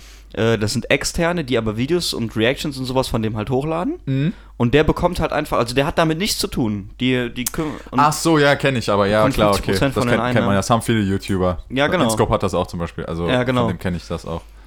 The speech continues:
Speaker 1: So, und der lädt jeden Tag ein Video hoch oder sogar teilweise sogar zwei
Speaker 2: Einfach so
Speaker 1: Videos hoch.
Speaker 2: zusammengecuttet aus seinem Livestream
Speaker 1: Mhm,
Speaker 2: meistens
Speaker 1: genau,
Speaker 2: ist das
Speaker 1: zum
Speaker 2: nämlich,
Speaker 1: Beispiel.
Speaker 2: ne?
Speaker 1: Ja, zum Beispiel. Und Bro, die machen eine Asche. Der Typ ist eine Ein-Mann-Fernsehserie.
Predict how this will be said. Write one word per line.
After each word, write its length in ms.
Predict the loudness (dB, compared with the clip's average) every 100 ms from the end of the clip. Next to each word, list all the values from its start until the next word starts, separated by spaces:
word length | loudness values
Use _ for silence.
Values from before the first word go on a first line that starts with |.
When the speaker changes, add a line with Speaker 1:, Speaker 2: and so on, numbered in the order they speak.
| -6
Speaker 1:
So, 160 | -2
und 120 | 2
der 80 | 2
lädt 180 | 2 2
jeden 240 | 0 -2
Tag 240 | -2 -2 -4
ein 100 | -4
Video 280 | -2 -2 -2
hoch 340 | -4 -6 -12
oder 320 | -6 -2 -2
sogar 240 | -2 -6 -6
teilweise 380 | -4 -2 -4
sogar 200 | -4 -4
zwei 60 | 2
Speaker 2:
Einfach 140 | 2 2
so 40 |
Speaker 1:
Videos 120 | 2
hoch. 40 | 2
Speaker 2:
zusammengecuttet 580 | 2 2 0 0 0
aus 100 | -2
seinem 160 | 0 0
Livestream 460 | 0 -2 -6 -4 0
Speaker 1:
Mhm, 60 |
Speaker 2:
meistens 280 | 0 0 0
Speaker 1:
genau, 200 | 2 2
Speaker 2:
ist 100 | 2
das 80 | 2
Speaker 1:
zum 0 |
Speaker 2:
nämlich, 180 | 2 2
Speaker 1:
Beispiel. 200 | 0 0
Speaker 2:
ne? 180 | 0 0
Speaker 1:
Ja, 180 | 0 0 -2 -16
zum 180 | -12 -6
Beispiel. 440 | -4 -4 -6 -8 -10 -16 -20 -20 -6
Und 340 | 0 0 -2 0
Bro, 220 | 2 4
die 120 | 2
machen 300 | -4 -6 -8
eine 340 | -6 -6 -6 -6
Asche. 520 | -8 -4 -2 -2 -6 -14 -20 -20 -8
Der 100 | -6
Typ 140 | -4 -4
ist 140 | -2
eine 80 | 0
Ein-Mann-Fernsehserie. 1080 | 0 0 -2 -2 -4 -4 -4 -4 -4 -4